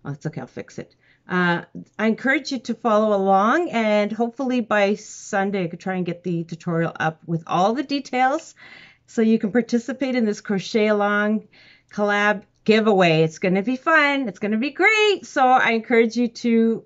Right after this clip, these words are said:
uh, stay tuned and watch for my tutorial,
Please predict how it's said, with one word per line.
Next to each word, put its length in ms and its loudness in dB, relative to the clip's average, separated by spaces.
uh, 140 -2
stay 280 0
tuned 400 0
and 140 -2
watch 300 -2
for 440 -2
my 180 -4
tutorial, 760 -2